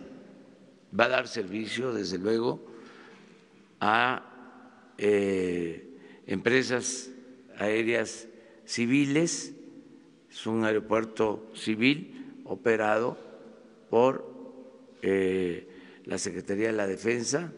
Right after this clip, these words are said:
y, eh, con las normas de la Secretaría de Comunicaciones y Transportes. Toda la parte normativa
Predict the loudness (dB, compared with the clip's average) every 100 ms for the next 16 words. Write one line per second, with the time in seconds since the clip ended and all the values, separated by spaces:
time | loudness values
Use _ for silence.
0 | -18 -20 -20 -20 -20 -20 _ _ _ _
1 | 6 8 8 6 0 -12 -14 -16 -18 -12
2 | 0 2 4 4 2 -2 -4 0 2 4
3 | 2 4 4 4 -2 -4 -6 -14 -18 -20
4 | -20 -20 -8 -2 -2 -2 -2 -2 0 -2
5 | 2 2 0 -2 -4 -2 -2 2 2 6
6 | 6 6 2 -6 -12 -16 -18 -20 -20 -20
7 | -20 -20 -18 -8 -4 0 -2 -2 -4 -4
8 | -8 -12 -12 -18 -20 -20 2 4 4 4
9 | 2 2 0 -6 -4 -2 -2 -2 -2 0
10 | 4 6 4 0